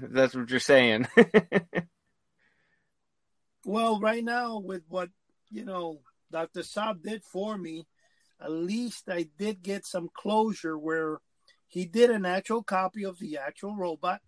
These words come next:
Speaker 2: what it looked like. And I think I can actually design plants from those and kinda make them the way they were.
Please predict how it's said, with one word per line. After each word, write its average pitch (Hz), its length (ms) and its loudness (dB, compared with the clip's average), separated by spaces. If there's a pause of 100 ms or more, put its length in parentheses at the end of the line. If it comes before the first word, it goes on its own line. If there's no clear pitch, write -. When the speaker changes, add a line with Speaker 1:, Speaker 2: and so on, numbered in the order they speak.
Speaker 2:
what 156 280 -8
it 214 80 -8
looked 190 320 -6
like. 131 340 -12 (720)
And 165 200 -6
I 233 180 -2
think 247 400 -4
I 196 80 -4
can 180 160 -8
actually 190 380 -4
design 175 420 -6
plants 170 380 -8
from 165 220 -8
those 185 340 2
and 151 260 -10
kinda 190 400 -2
make 180 380 -4 (120)
them 151 280 -10 (580)
the 156 160 -2
way 185 220 2
they 175 180 -2
were. 170 560 2